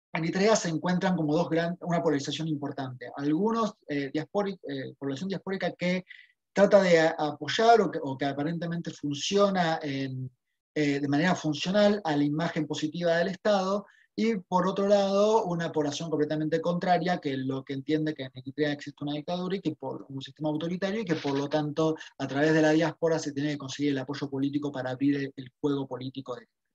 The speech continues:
En este sentido, ese es un poco el segundo punto. Para el, para Eritrea, la diáspora tiene un uso político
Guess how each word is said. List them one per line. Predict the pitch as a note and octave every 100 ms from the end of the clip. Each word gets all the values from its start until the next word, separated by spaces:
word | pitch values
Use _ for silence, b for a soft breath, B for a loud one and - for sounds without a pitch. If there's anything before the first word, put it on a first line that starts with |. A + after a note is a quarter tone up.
| _ _ _ B B B B -
En | A3
este | A#3 A3+
sentido, | G3+ F#3+ G#3+
ese | - D#3+
es | C3+
un |
poco | D3+ D#3+
el | D3+
segundo | D3+ D#3 D#3+ D3+
punto. | D#3 C#3 B2+ A#2 -
Para | D#3+ E3
el, | E3+ E3 -
para | - E3
Eritrea, | E3+ F3+ F#3 A#3+ B3+ A#3 A#3 -
la | D3+
diáspora | D3 G3+ F#3+ - F3+ F3+
tiene | - G#3
un | G3 F3
uso | F3+ F3+ D#3+
político | D3+ D#3 D#3 D#3+ D#3 D#3